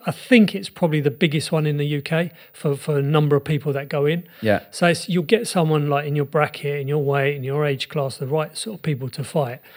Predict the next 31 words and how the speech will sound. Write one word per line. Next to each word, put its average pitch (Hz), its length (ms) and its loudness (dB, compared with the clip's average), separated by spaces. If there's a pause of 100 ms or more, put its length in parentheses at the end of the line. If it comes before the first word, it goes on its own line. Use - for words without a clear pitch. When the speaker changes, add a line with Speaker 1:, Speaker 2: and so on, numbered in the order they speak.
Speaker 2:
Mm. 98 220 -4
Speaker 1:
And 151 100 -2
it's 175 200 -6
a - 20 -2
good, 170 400 0
um, 135 480 0 (240)
so - 160 -4
it's 202 160 0
a, 165 80 0
it's 190 240 -4
a 156 60 -2
good 147 180 -8 (220)
comp. 151 200 -4
I've 147 100 -8
done 165 180 0
it 202 120 -10 (800)
three 151 180 -2
times. 117 520 -10
It's - 160 -20
a - 40 -8
good, - 280 -6 (260)
I'm 151 100 -4
gonna 127 140 -4
try 143 160 -4
and 127 80 -6
do - 80 -10
it 120 80 -12
this 123 240 -10
year. 117 160 -8
Speaker 2:
No 104 160 0
doubt 92 380 0